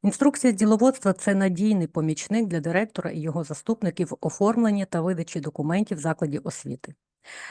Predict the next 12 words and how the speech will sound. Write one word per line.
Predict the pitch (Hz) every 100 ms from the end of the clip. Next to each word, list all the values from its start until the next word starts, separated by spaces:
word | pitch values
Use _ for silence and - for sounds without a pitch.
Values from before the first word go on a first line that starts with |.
| -
Сьогодні | - 240 285 277 226
я | 214
продемонструю | - 180 185 196 - 196 127
механізм, | 180 - 190 240 269 - 220
який | 180 -
потрібно | 208 185 180 160 165
витримати | 185 240 220 180 170
при | 143 180
затвердженні | 170 160 185 196 175 170
інструкції | 269 143 - 165 - 151
з |
діловодства. | 147 147 131 - - 165